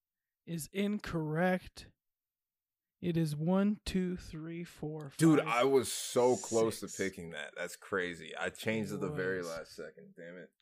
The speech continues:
Speaker 1: It was close. It was close, but it was incorrect. So, uh, not trying to rub it in, but <clears throat>
Speaker 2: Uh, that sounds a lot. That sounds like exactly like what you're trying to do.
Speaker 1: <laughs>
Speaker 2: That's almost
Speaker 1: No, I'm just,
Speaker 2: You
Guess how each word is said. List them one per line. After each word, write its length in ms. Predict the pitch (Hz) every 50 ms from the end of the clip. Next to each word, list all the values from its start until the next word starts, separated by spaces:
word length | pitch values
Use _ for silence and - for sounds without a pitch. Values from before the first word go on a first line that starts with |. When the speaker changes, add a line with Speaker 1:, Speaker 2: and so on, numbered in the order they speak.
| _ _ -
Speaker 1:
It 60 | 180
was 100 | 202 208 -
close. 680 | - 294 269 285 285 269 240 240 - - - - - - -
It 60 | 214
was 120 | 208 208 -
close, 440 | - - 220 240 240 208 185 - -
but 180 | - 170 160
it 60 | 165
was 140 | 165 160 156 170
incorrect. 580 | 170 165 - 170 175 165 143 131 - - -
So, 500 | - - - - 165 147 113 120 135 123 _ _ _ _ _ _ _ _ _ _ _ _ _ _ _ _ _ _ _ _ _ _ _ _ _ _ _ _ _ _ _ _ - 185
uh, 300 | 170 165 160 151 147 151 156
not 140 | 165 190 220
trying 160 | - 262 247
to 60 | 254 240
rub 180 | 247 262 247
it 80 | 262 277
in, 240 | 269 233 185 156 147
but 260 | 147 151 143 139 - - _ _ -
<clears throat> 180 | - - - -
Speaker 2:
Uh, 580 | - 262 247 208 180 165 - 80 76 73 76
that 160 | 82 90 92 -
sounds 360 | - 107 101 98 95 90 87
a 60 | 85
lot. 400 | 78 78 80 78 82 87 85 -
That 160 | - 87 -
sounds 260 | - 107 95 92 85
like 160 | 90 82 - -
exactly 720 | - 85 82 82 78 85 85 90 95 95 - - 87 80 78
like 300 | 76 76 76 76 - -
what 200 | 80 78 73 65
you're 120 | 65 73
trying 300 | - - - 73 69 67
to 60 | -
do. 220 | - - - - - - - - - 640 640 - - 480 - _ _
Speaker 1:
<laughs> 680 | - - - - _ _ - - _ _ - - - -
Speaker 2:
That's 360 | 170 175 180 170 - - - - - - - 240 240 226 - - - _ _ -
almost 420 | 170 180 180 180 175 170 - - -
Speaker 1:
No, 380 | 240 294 320 330 339 330 330 302
I'm 160 | 320 302 294
just, 300 | - 339 339 - - -
Speaker 2:
You 60 | 403